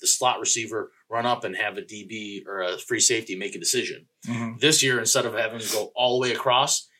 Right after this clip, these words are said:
Speaker 1: he just shoots out to the right. If he's on the right, goes to the right, goes up, 'cause they can get the same amount of action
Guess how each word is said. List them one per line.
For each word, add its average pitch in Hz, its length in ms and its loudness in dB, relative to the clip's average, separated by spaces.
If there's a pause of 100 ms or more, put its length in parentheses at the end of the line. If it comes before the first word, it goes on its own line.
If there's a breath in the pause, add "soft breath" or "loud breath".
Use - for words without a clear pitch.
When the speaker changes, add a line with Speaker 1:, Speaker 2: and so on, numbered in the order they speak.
Speaker 1:
he 127 120 -4
just 113 360 -2
shoots 165 300 4
out 127 200 6
to 135 80 -2
the 113 80 -4
right. 104 300 -2
If - 100 -14
he's 113 120 -4
on 120 140 0
the 113 60 -2
right, 123 260 0
goes 147 220 4
to 113 60 -2
the 123 100 0
right, 127 260 0
goes 120 180 0
up, 123 160 -2
'cause 92 100 -8
they 110 60 -2
can 113 80 -8
get 123 140 -2
the 135 80 -2
same 127 420 0 (200)
amount 120 240 2
of 110 60 2
action 113 440 0